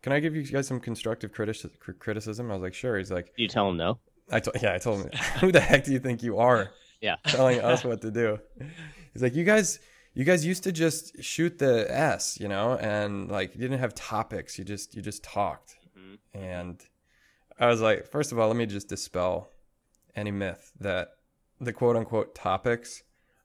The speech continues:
Speaker 1: are in any way prepared." <laughs> That's just when there's a lull in the conversation, we tell Juice, "What's the topic?"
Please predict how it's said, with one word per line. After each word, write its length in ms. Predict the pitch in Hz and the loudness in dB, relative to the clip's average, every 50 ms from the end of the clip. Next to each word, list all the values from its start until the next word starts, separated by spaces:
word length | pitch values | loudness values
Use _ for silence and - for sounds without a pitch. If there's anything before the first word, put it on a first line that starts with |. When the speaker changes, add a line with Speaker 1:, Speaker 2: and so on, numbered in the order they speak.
| _ - | _ -8
Speaker 1:
are 180 | - 104 101 98 | -4 -2 -2 0
in 120 | 110 110 | 0 -2
any 180 | 107 107 104 101 | -2 -2 -2 -2
way 160 | 98 95 95 | -2 -4 -4
prepared." 540 | - - 90 - - - 87 80 78 85 - - - 139 - - - | -4 -8 -12 -10 -6 -6 -4 -4 -4 -6 -8 -12 -14 -10 -10 -10 -10
<laughs> 200 | - - - - | -10 0 0 0
That's 360 | 151 - 135 143 135 208 - 156 | 2 4 4 4 4 4 4 2
just 180 | 156 143 - 151 | 0 0 2 2
when 120 | 147 139 | 4 4
there's 180 | 139 135 120 117 | 4 4 4 2
a 60 | 107 | 0
lull 500 | 107 113 127 135 123 113 107 110 113 - - - - 127 - | 4 6 8 10 10 10 8 6 4 0 -12 -18 -18 -6 -2
in 80 | 123 120 | 0 0
the 60 | 113 | 0
conversation, 800 | - 131 123 107 107 104 - 120 127 120 - - 92 87 95 101 - _ _ _ _ | 2 2 2 2 0 -2 0 0 0 0 0 -4 -6 -6 -6 -8 -12 _ _ _ _
we 120 | - 113 | -4 -4
tell 180 | 113 - 107 101 | 0 2 0 0
Juice, 420 | 98 98 113 107 104 101 101 - - | 0 0 -4 -2 -2 -2 -4 -6 -6
"What's 200 | - 98 - - | -6 -6 -6 -6
the 80 | - 95 | -12 -10
topic?" 600 | - 113 107 107 104 - 92 - - - _ | -4 -2 -2 -2 -2 -4 -10 -10 -10 -16 _